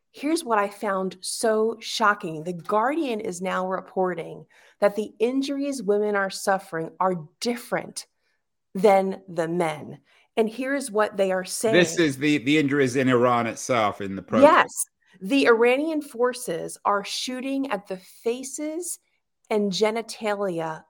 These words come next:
Speaker 1: of women purposefully. The injuries that they are treating are directly because they are indeed women who are trying to have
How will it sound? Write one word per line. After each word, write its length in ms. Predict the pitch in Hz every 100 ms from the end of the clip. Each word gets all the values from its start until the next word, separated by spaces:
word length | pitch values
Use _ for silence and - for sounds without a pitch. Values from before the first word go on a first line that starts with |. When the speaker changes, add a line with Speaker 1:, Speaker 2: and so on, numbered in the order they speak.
| -
Speaker 1:
of 340 | 175 165 160
women 460 | 185 170 147 143 147 _ _ _ _ _ _
purposefully. 960 | - - 226 226 196 - 151 - - - _ _ -
The 260 | 185 208 -
injuries 520 | 247 269 269 277 277
that 120 | 240
they 160 | 220 202
are 140 | 180
treating 800 | 180 - - 240 262 226 156 151 160 _ - -
are 180 | 220 214
directly 880 | 202 202 190 165 170 277 269 - 175
because 520 | 175 180 190 180 165 -
they 340 | 175 208 226 233
are 200 | 202 196
indeed 640 | 196 202 180 180 165 151 147 _ _ _
women 840 | 190 165 170 208 226 185 - 139 135 _ _ _
who 240 | - 240 208
are 180 | 160 -
trying 600 | - - 202 202 214 214
to 200 | - 202
have 600 | 190 - 170 160 170 165